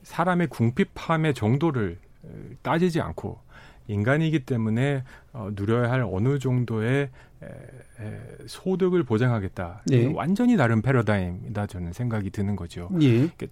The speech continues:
Speaker 1: 최저 생계비를 대체하는 정책이다라고 저는 생각하지 않습니다.
Speaker 2: 음, 이
Speaker 1: 음.
Speaker 2: 부분은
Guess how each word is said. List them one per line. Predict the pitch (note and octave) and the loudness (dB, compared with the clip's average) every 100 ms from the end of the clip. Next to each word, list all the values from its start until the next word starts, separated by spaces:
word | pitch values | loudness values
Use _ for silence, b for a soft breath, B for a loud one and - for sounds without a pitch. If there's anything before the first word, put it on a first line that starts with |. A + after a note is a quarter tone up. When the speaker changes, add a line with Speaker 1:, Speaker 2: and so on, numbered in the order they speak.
| - | -10
Speaker 1:
최저 | - A3 A3+ | -2 0 2
생계비를 | G3 F#3+ F#3 E3 E3 E3+ | 2 2 2 2 2 2
대체하는 | - G2+ - - F#3+ F3+ E3+ | 2 -2 -2 0 2 4 4
정책이다라고 | A#2+ G#2+ C3 B2 A2+ G2+ F#2 G#2 | 2 0 -2 0 -2 -2 -4 -4
저는 | A2 G2 | -4 -4
생각하지 | F#2+ A#2 G2+ F#2 | -4 -4 -4 -8
않습니다. | D#2+ - E2+ D#2 D#2 A#2 C#3 | -10 -12 -14 -14 -12 -6 2
Speaker 2:
음, | C3+ C3+ | 2 4
이 | |
Speaker 1:
음. | F3+ | 2
Speaker 2:
부분은 | G#3+ G#3 G#3+ F#3+ | 0 0 -2 -4